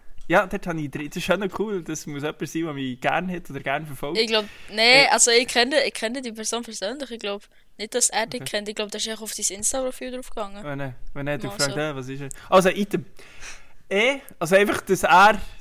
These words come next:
Speaker 1: das hat angeschaut,
Speaker 2: Ah,
Speaker 1: eben von meinem Instagram-Profil.
Speaker 2: ja, ja, ich seh's.
Speaker 1: Also, Item. Das ist, in meinem Insta-Profil steht da drinnen,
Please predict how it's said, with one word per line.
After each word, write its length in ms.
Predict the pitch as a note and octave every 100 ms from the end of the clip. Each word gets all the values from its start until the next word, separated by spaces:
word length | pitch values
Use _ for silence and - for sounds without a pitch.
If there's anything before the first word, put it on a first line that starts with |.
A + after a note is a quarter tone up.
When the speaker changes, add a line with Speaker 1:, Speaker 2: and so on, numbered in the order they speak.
| -
Speaker 1:
das 180 | - F#3
hat 160 | F3+ -
angeschaut, 420 | D3+ F3 B3+ D#4+
Speaker 2:
Ah, 40 | E3
Speaker 1:
eben 100 | D#3+
von 100 | D3
meinem 120 | C#3+ C#3+
Instagram-Profil. 220 | D#3 C#3+
Speaker 2:
ja, 300 | D#4 D#4+ D4+ - A#3
ja, 40 | A#3+
ich 100 | -
seh's. 340 | G#3 G#3+ - - - - - - -
Speaker 1:
Also, 360 | C#3+ C#3 B2+ B2+ - -
Item. 360 | F3+ - G#2+ - - - - - -
Das 260 | G#3 -
ist, 680 | F#3+ E3 B3 - - - - - - - - -
in 140 | - E3
meinem 160 | G3+
Insta-Profil 1200 | G3+ C#3+ G3+ - - A#3+ - G#3+ - E3+ E3+ F#3+ G#3 -
steht 480 | - - C#3 C3
da 60 | C3+
drinnen, 560 | - D3+ F#3+ F#3 F3+